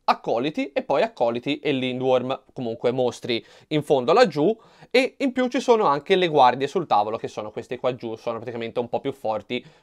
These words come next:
con la cerbottana e c'hanno un punto ferita in più. Quindi ricordatevi che quando la missione vi chiederà,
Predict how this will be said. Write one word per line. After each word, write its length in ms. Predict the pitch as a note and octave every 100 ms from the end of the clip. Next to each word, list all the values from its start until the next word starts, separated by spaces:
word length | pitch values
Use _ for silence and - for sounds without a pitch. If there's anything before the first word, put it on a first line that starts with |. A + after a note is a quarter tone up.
| _
con 180 | D#3 C3+
la 80 |
cerbottana 760 | C3 C#3 D#3+ E3+ - A2 A2+ C3+
e 120 | D3+
c'hanno 260 | - B2+ A#2+
un 80 | C3+
punto 240 | B2+ A#2+
ferita 220 | A#2+ A#2+
in 100 | A#2
più. 180 | - G2
Quindi 360 | - G#3 D3+ E3
ricordatevi 520 | G3 B3+ A#3+ B3 A3+
che 180 | D#3+ -
quando 280 | B3+ G#3+
la 80 | F#3+
missione 300 | F#3+ G3 F3+
vi 80 | C3+
chiederà, 360 | F3 E3 B2